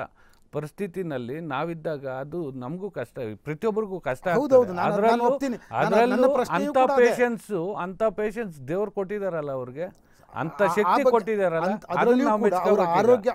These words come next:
Speaker 2: ಆರೋಗ್ಯದ ಆ ಸ್ಥಿತಿಯಲ್ಲಿಯೂ ಕೂಡ
Speaker 1: ಎಸ್.
Speaker 2: ಅವ್ರು ಮಾಡೋಂಥದ್ದಿದೆಯಲ್ಲ, ಅದಕ್ಕೆ ನಾವು, ನಾನು ಮೆಚ್ಚಲೇಬೇಕು ಅವರ ಒಂದು
Speaker 1: ದೈವ ಕೃಪೆ ಅಂತ
Speaker 2: ಹೌದು,
Speaker 1: ಹೇಳ್ಬೋದು
Speaker 2: ಹೌದು,
Speaker 1: ಸರ್.
Speaker 2: ಅದಕ್ಕೆ
Speaker 1: ದೇವರ
Speaker 2: ಅದಕ್ಕೆ
Speaker 1: ಆಶೀರ್ವಾದ
Speaker 2: ಅದ್ರ ಬಗ್ಗೆ
Speaker 1: ಅಷ್ಟೇ
Speaker 2: ಎರಡು
Speaker 1: ಅವ್ರಿಗೆ.
Speaker 2: ಮಾತಿಲ್ಲ. ಆದ್ರೆ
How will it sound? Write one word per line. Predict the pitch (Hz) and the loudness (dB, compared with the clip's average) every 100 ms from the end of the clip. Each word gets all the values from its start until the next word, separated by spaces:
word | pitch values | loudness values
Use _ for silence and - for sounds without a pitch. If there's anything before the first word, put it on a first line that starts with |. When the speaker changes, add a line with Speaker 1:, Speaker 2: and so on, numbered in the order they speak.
| 147 | -2
Speaker 2:
ಆರೋಗ್ಯದ | 165 214 220 180 214 | -4 -2 -4 -4 -4
ಆ | 208 175 | -2 -2
ಸ್ಥಿತಿಯಲ್ಲಿಯೂ | 175 220 175 269 277 285 | -4 -8 -4 -4 -2 -6
ಕೂಡ | 233 | -6
Speaker 1:
ಎಸ್. | 220 | -4
Speaker 2:
ಅವ್ರು | 208 | -4
ಮಾಡೋಂಥದ್ದಿದೆಯಲ್ಲ, | 180 180 214 196 170 147 165 | -2 -2 -2 -6 -10 -10 -8
ಅದಕ್ಕೆ | 247 262 | -8 -8
ನಾವು, | 254 233 - _ _ | -8 -8 -10 _ _
ನಾನು | 180 190 | -8 -6
ಮೆಚ್ಚಲೇಬೇಕು | 170 165 226 208 208 269 | -8 -4 -2 -2 -6 -4
ಅವರ | 208 196 | -2 -2
ಒಂದು | 185 175 170 165 156 _ - | -2 -2 -4 -8 -12 _ -4
Speaker 1:
ದೈವ | 147 208 240 | 4 8 8
ಕೃಪೆ | 226 226 185 | 6 -4 0
ಅಂತ | 180 | -2
Speaker 2:
ಹೌದು, | 175 | 0
Speaker 1:
ಹೇಳ್ಬೋದು | 208 165 170 | 0 2 2
Speaker 2:
ಹೌದು, | 156 | 0
Speaker 1:
ಸರ್. | |
Speaker 2:
ಅದಕ್ಕೆ | - 240 - | -2 -2 2
Speaker 1:
ದೇವರ | 185 214 | 2 4
Speaker 2:
ಅದಕ್ಕೆ | 208 170 151 | 2 2 2
Speaker 1:
ಆಶೀರ್ವಾದ | 147 170 175 160 | 0 0 0 0
Speaker 2:
ಅದ್ರ | 135 | 2
ಬಗ್ಗೆ | 240 | 2
Speaker 1:
ಅಷ್ಟೇ | 240 | 2
Speaker 2:
ಎರಡು | 240 | 2
Speaker 1:
ಅವ್ರಿಗೆ. | 202 190 | -2 -2
Speaker 2:
ಮಾತಿಲ್ಲ. | 165 175 151 | -4 -6 -8
ಆದ್ರೆ | 123 127 147 127 127 160 _ | -6 -6 -6 -8 -12 -14 _